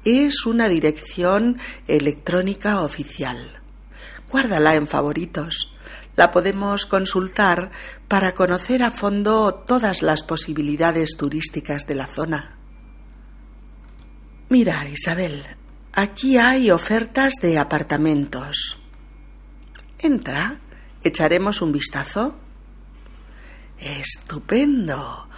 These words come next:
Aquí está Zermatt". A ver, a ver.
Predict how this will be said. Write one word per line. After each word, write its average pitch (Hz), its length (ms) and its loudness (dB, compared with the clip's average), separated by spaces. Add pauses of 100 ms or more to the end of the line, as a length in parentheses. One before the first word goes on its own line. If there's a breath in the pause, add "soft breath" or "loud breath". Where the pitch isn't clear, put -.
(280 loud breath)
Aquí 196 420 4
está 269 640 0 (220)
Zermatt". 165 580 2 (1000 loud breath)
A 156 120 4
ver, 143 300 -4
a - 60 -8
ver. - 340 -14